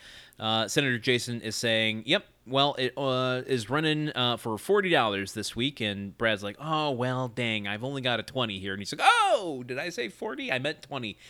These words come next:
Snatches it out of his hands. Um, and that's when the Tool Time crew comes in.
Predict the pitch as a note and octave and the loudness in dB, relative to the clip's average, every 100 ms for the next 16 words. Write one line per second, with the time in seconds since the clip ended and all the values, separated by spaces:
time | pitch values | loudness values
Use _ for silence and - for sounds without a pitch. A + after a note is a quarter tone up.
0 | - - - D#3 D3+ C3+ B2+ A#2 A#2 G#2 | -20 -14 0 0 0 0 2 2 2 0
1 | F#2+ B2 C#3 C3+ C3 - - - - - | -2 0 2 2 -4 -10 -14 -20 -20 -8
2 | A2+ A2+ A2+ A2+ A2+ A#2 A#2 A#2 A2+ A#2 | -2 0 0 -2 -4 0 2 2 0 -4
3 | - A#2 C3 - C#3+ C3+ C3 G#3 F#3+ C#3+ | -4 0 0 0 -2 0 0 2 4 2
4 | A#2+ B2+ A2 A2+ F#2+ F2 F2 | 2 0 0 -4 -6 -10 -12